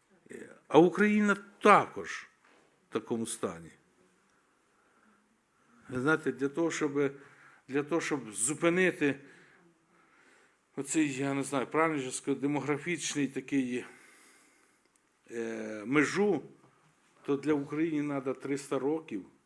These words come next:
Отак, як, щоб пішло народжуваність. Триста років для того, щоб зупинити тільки,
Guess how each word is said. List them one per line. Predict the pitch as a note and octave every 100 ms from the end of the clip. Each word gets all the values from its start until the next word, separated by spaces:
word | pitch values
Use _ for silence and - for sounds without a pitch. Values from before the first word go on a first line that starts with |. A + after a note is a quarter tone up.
| _ _ _ _ _ _ _ _ _ _ _ _ _ _ _ _ _ _ _ -
Отак, | G#2+ C3+ -
як, | B2 - - - -
щоб | - C3 - - - - _
пішло | - - D3
народжуваність. | B2+ B2 C#3+ C#3+ A2+ G#2 G2 - - - - - - - -
Триста | - F3+ F3 D#3+
років | D#3 F#3+ - B2+
для | C3+
того, | C#3+ D3
щоб | D3+ A#2+
зупинити | A2 F3+ G3 A3+ E3 C#3 A2 F#2 G#2
тільки, | - G#2 - G2+